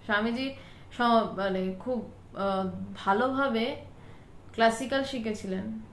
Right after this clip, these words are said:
তাই স্বামীজির একটু তালের এদিক ওদিক ঠিক সহ্য হতো না। যারা স-, ভালোভাবে ক্লাসিক্যাল শেখে তাদের হয়ও না। তার মধ্যে ওই অবস্থায় যেন নেশার ঘোরে গাইছেন, সেই অবস্থায় বলছে ঠিক যেন বাদক ভালো না হওয়াতে ঠিক হলো না,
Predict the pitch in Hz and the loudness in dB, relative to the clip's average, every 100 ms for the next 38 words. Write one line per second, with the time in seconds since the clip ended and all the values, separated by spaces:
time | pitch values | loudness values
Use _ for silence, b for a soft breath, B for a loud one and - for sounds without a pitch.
0 | - 226 220 214 220 233 262 262 233 - | -10 -6 -2 2 2 2 0 0 -2 -6
1 | 233 - 277 269 220 - - 220 220 247 | -10 -6 -2 -2 -4 -10 2 6 6 6
2 | 233 233 247 240 247 - 254 233 - 214 | 2 0 -2 -2 -4 -8 -10 -8 -4 -2
3 | 214 214 202 196 190 196 220 - - - | 0 0 0 0 2 2 2 0 -8 -8
4 | 208 190 214 214 226 208 196 208 214 220 | -2 0 0 0 0 -2 -2 -2 -2 -2
5 | 233 233 214 208 196 190 202 190 190 - | -4 -4 -4 -4 0 0 2 0 -4 -8
6 | B B B B 220 226 254 254 277 269 | B B B B 4 4 4 0 2 2
7 | 262 226 214 233 - 240 208 196 208 214 | 4 4 4 0 -4 -2 0 0 2 2
8 | 233 214 214 247 247 233 247 226 202 196 | 4 2 2 2 2 0 0 2 2 0
9 | - 196 190 220 - - - - - - | -2 -6 -6 -8 -14 -18 -18 -18 -18 -20
10 | - - - - - - - - - - | -20 -20 -18 -18 -18 -18 -20 -20 -16 -8
11 | 247 254 247 269 269 277 254 254 269 269 | 0 2 2 2 0 0 0 0 -2 -2
12 | 226 226 254 220 190 208 247 226 226 233 | -2 0 2 6 8 8 4 4 4 4
13 | 240 247 247 254 240 220 220 208 202 233 | 2 2 0 -2 -6 -6 -4 0 2 2
14 | 269 349 | 0 -2